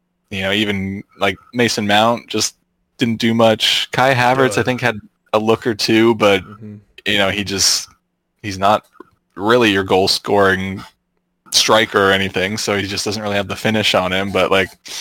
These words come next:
Speaker 1: <sighs> I don't know. Like, it, this is the third season in a row that Arsenal have gone to Chelsea and won.
Speaker 2: It's pretty impressive considering the last
Speaker 1: I
Speaker 2: three seasons Arsenal really wasn't anything special.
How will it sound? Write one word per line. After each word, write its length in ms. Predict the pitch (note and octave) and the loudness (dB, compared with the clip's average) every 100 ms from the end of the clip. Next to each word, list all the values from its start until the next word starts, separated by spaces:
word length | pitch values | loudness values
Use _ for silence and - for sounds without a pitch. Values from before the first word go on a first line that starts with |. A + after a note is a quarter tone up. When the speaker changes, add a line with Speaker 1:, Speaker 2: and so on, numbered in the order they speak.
| - - - - _ _ _ _ _ _ _ _ _ _ _ | -14 -16 -20 -20 _ _ _ _ _ _ _ _ _ _ _
Speaker 1:
<sighs> 20 | - - - - - | -12 -8 -8 -10 -4
I 120 | A#2+ | -4
don't 100 | G2+ | -2
know. 220 | G#2 B2+ | -2 0
Like, 240 | F#2+ F#2+ - | 0 -2 -2
it, 280 | E2 A2+ G#2 _ - | 2 2 0 _ -2
this 200 | B2+ - | 0 2
is 200 | C3+ A#2+ | 0 -2
the 140 | - | -6
third 540 | C3+ C3+ C3+ D3+ D3+ D3+ _ _ _ _ | 0 4 6 6 0 -12 _ _ _ _
season 420 | - C#3+ C#3 C3 | 0 2 2 2
in 100 | B2 | 0
a 60 | A2+ | 2
row 380 | G#2+ G#2+ G2 F#2+ | 4 6 4 2
that 120 | G2 | 0
Arsenal 360 | - G2+ - G#2 | 2 0 0 -2
have 160 | G2 F#2 | -2 2
gone 280 | G2+ G#2 | 4 4
to 80 | G#2 | 2
Chelsea 400 | G2 G#2 G2 - | 0 0 0 -2
and 140 | F2+ F2 | -6 -6
won. 200 | D#2+ - _ _ _ _ _ _ _ _ _ _ _ _ _ _ _ _ _ _ D#3+ | -8 -8 _ _ _ _ _ _ _ _ _ _ _ _ _ _ _ _ _ _ _
Speaker 2:
It's 220 | _ - | _ -20
pretty 280 | - D3 G2 E2 - - - | -20 -18 -18 _ -20 -18 -18
impressive 500 | G2+ - A#2 - F#2 | -20 -18 -18 -18 -20
considering 380 | G2+ F#2+ A2 G#2 | -18 -14 -12 -12
the 80 | G2 | -10
last 300 | G2+ C3+ B2 | -6 -4 -4
Speaker 1:
I 60 | - | -6
Speaker 2:
three 140 | A#2 | -8
seasons 480 | G#2 A#2 G#2 G2+ F#2+ | -8 -10 -12 -12 -14
Arsenal 380 | F2+ G#2 A2+ G2+ | -14 -14 -14 -16
really 260 | G2 G#2 G2+ | -12 -12 -12
wasn't 260 | G2+ G2 | -14 -16
anything 280 | G2 F#2 F#2 | -18 -18 -20
special. 540 | - - G2+ - D#2+ | -20 -14 -14 -16 -20